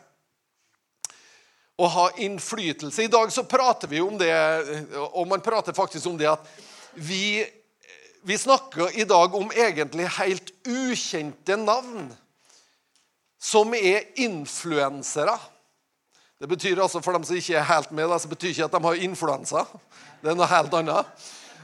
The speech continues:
Så, men de er influensere, det vil si at de dukker opp altså på arena som før ikke har vært.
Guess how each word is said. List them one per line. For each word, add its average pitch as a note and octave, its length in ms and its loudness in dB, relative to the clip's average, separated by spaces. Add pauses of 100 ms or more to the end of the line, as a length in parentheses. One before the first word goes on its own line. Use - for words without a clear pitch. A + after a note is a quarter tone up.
(100)
Så, F3 160 8 (480)
men A3 160 6
de A#3 160 8
er B3 160 -2
influensere, F#3 960 4
det A3+ 80 6
vil B3 140 -4
si B3+ 160 0
at A3+ 180 2 (160)
de A3+ 240 4
dukker C4 640 2
opp - 260 2
altså G#3 240 2
på G#3+ 160 6
arena G#3+ 640 6
som A3+ 160 -2
før G3 480 0
ikke F#3+ 160 2
har F3+ 160 4
vært. - 360 -4